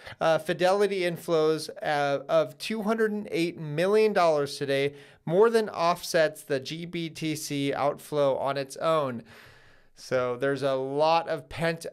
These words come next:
up pressure right now with the price, and I don't see it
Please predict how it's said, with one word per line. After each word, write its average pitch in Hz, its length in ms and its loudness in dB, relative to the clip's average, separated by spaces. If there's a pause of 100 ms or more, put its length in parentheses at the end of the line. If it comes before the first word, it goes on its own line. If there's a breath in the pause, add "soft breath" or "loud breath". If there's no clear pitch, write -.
up 156 420 -2
pressure 165 600 -2
right 143 240 0
now 139 600 -2
with 135 340 -4
the 135 120 -6
price, 135 640 -2
and 139 540 -2
I 139 160 -2
don't 147 360 -2
see - 460 -4
it 143 260 -2